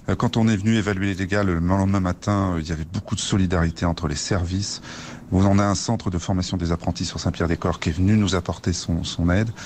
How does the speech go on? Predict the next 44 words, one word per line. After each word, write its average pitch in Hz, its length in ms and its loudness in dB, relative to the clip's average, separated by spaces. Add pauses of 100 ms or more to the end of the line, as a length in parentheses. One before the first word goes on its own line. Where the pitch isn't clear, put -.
(360)
On 110 140 4
a 117 100 4
eu, 113 240 0
euh, 92 300 -2
lors 95 160 0
du 92 100 -4
soutien 104 500 0
qui - 200 -4
a - 20 4
eu 82 100 2
lieu, 87 320 0
euh, 80 200 -4
hier 85 260 2
midi, 85 400 2
une 78 80 0
solidarité 82 560 -2
de 85 60 0
la 78 80 0
population. - 600 -2 (440)
Et 90 80 2
je 98 100 4
tiens 117 140 0
à - 20 2
préciser 98 380 0
que - 100 -4
les 82 140 2
jeunes 113 260 2
n'ont 80 140 0
pas, - 340 -2 (140)
euh, 92 100 2
porté 87 420 -2
atteinte 104 360 0
à 80 40 0
mon 80 140 0
intégrité 80 460 -2
physique 76 400 -6
quand - 120 -2
même. 78 200 -2
C'est - 140 -6
très 90 220 -2
important - 360 -2
de - 60 -6
le - 60 -6
dire. - 200 -12